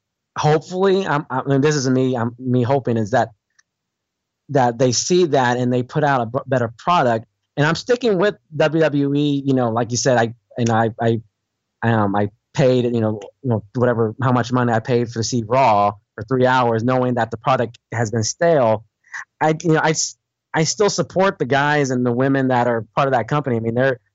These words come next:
they're doing, they're doing a job. You know, that's, you know, that's, those are their lives. They, you know, that's how they make their money is, you know, they, that's, that's,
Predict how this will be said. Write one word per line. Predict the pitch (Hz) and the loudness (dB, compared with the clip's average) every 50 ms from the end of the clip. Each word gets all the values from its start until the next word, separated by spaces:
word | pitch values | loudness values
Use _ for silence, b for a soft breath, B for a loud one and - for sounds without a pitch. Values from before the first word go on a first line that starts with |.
| _ - | _ 0
they're | 139 139 | 0 0
doing, | 135 135 151 151 147 139 131 | 2 2 2 2 2 0 0
they're | 127 139 143 | 0 0 0
doing | 131 147 165 160 127 | 2 2 0 0 0
a | 110 | -2
job. | 104 - 131 131 139 139 131 117 123 | -2 -2 0 2 4 2 2 0 -2
You | 113 | -4
know, | - | -2
that's, | 117 120 127 - - 139 | -2 -2 -2 -4 -8 -6
you | 123 | -2
know, | 117 | 0
that's, | 117 120 113 120 | 0 0 -2 -2
those | 120 123 127 123 127 | -2 -2 0 0 0
are | 110 | 2
their | 120 120 123 | 2 2 2
lives. | 117 117 117 123 127 127 120 104 | 2 2 2 4 4 2 0 0
They, | 113 113 113 117 101 | 0 -2 -2 -4 -4
you | 113 113 | -6 -6
know, | 110 104 104 101 104 _ _ _ _ _ _ _ _ | -4 -4 -6 -6 -8 _ _ _ _ _ _ _ _
that's | - 123 - | -4 -2 0
how | - 131 | 0 0
they | 120 127 120 | 2 2 2
make | 123 123 117 | 0 0 -2
their | 120 117 113 | -2 -2 0
money | 123 147 151 127 107 107 110 | 0 0 0 -2 -2 -4 -4
is, | 107 95 92 - 120 | -6 -6 -4 -4 -2
you | 113 | 0
know, | 110 110 | 0 0
they, | 104 110 113 110 110 110 _ _ _ _ _ _ _ _ _ _ _ _ - | 0 2 0 0 0 -4 _ _ _ _ _ _ _ _ _ _ _ _ -4
that's, | 123 123 117 117 - - 120 110 | -2 -2 -2 -2 -8 -10 -8 -6
that's, | 110 117 113 - - - | -6 -6 -8 -10 -18 -20